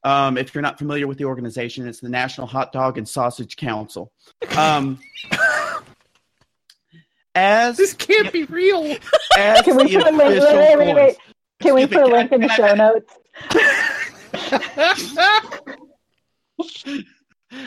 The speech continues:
Speaker 1: Okay, we can put this in the show notes. Thank you. Thank you, Purple. I'm sorry. This is, this is an emotional time for us all. The country is healing.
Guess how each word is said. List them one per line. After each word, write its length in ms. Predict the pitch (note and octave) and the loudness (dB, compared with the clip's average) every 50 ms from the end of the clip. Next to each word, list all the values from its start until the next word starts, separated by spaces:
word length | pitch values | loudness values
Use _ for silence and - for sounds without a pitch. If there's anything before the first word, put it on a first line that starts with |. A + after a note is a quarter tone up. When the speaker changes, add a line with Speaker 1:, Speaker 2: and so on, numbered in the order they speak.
| F#3 - | -8 -4
Speaker 1:
Okay, 340 | E3+ E3+ E3 - C3+ G2+ - - F3+ D#3+ | -4 -4 -4 -6 -12 -12 -12 -14 -20 -14
we 140 | - E3+ F3 | -8 -8 -8
can 280 | - - G#3 G3 F#3+ - | -6 -4 -2 -2 -2 -4
put 160 | G3+ G#3 G3+ | -6 -10 -10
this 160 | F#3+ E3+ - | -12 -12 -8
in 60 | F3+ | -8
the 80 | D#3+ D3+ | -8 -8
show 200 | D3 - E3 C#3 | -6 -6 -6 -6
notes. 220 | C3 A#2 A2+ - | -6 -8 -10 -12
Thank 380 | - - D#3+ D3+ D3 C#3 - - | -10 -6 -4 -4 -4 -4 -6 -8
you. 120 | C3 A2 G#2 | -10 -10 -10
Thank 300 | _ - C#3+ C3+ B2 - | _ -10 -10 -10 -10 -10
you, 60 | A#2+ | -12
Purple. 320 | - - A2+ G2+ - G2+ | -14 -12 -14 -14 -14 -12
I'm 140 | A2+ A2 G#2+ | -14 -14 -14
sorry. 400 | - - B2+ A2+ G#2+ A2 A2 A#2 | -14 -12 -12 -12 -12 -12 -14 -14
This 200 | A#2 C3+ B2+ - | -14 -14 -16 -16
is, 120 | C3 A#2 - A#2 _ _ | -16 -18 -18 -20 _ _
this 120 | - C3 - | -16 -12 -10
is 40 | |
an 60 | C3+ C3 | -6 -6
emotional 320 | C3 B2+ A#2+ - C3 A2+ | -6 -6 -8 -8 -12 -10
time 240 | - C3 B2 A#2 G#2 | -6 -6 -6 -6 -6
for 100 | - B2 | -8 -12
us 140 | A#2 - C3 | -12 -8 -10
all. 200 | A2 G#2 _ _ _ _ _ _ _ _ _ _ _ _ _ _ _ _ _ _ _ - - - - - - - _ _ | -10 -10 _ _ _ _ _ _ _ _ _ _ _ _ _ _ _ _ _ _ _ -20 -18 -18 -18 -18 -20 -20 _ _
The 180 | - B2 F3 F3 | -12 -6 -6 -4
country 460 | F3 - G#3+ G#3+ G#3 G#3+ - A3 G3+ | -2 0 -2 -2 -2 -2 -2 -2 -2
is 140 | E3+ C3+ - | -2 -2 -4
healing. 480 | E3+ G3+ F#3 D#3+ C3+ A#2+ G#2 F2+ - | -4 -2 -2 -2 -2 -4 -6 -8 -12